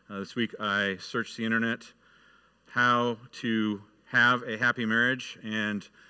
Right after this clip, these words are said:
as you can imagine, there was lots of advice, some of it helpful, all of it intent, intending to be practical. You know, at the top of the list was, or most lists was something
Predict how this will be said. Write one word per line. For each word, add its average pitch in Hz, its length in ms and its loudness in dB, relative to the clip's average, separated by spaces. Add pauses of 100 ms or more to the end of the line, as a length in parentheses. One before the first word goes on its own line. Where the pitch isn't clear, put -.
(340)
as 98 160 -8
you 101 60 -10
can 110 100 -4
imagine, 107 420 -2
there 98 140 -2
was 92 340 -4
lots 107 400 0
of 123 80 -4
advice, 117 640 0 (420)
some 110 200 -6
of 107 140 -2
it 113 280 0 (140)
helpful, 135 500 -4 (500)
all 107 160 -6
of 104 100 -4
it 107 140 -4
intent, 110 460 -6
intending 117 300 -4
to 104 60 -4
be 104 160 -2 (340)
practical. 131 640 2 (180)
You 98 140 -10
know, 101 140 -6
at 98 100 -12
the 104 80 -16
top 117 240 0
of 104 80 -8
the 107 60 -2
list 110 440 -2 (540)
was, 101 480 -2
or 101 100 -6
most 110 300 -2
lists 110 320 0
was 98 320 -2
something 104 480 -6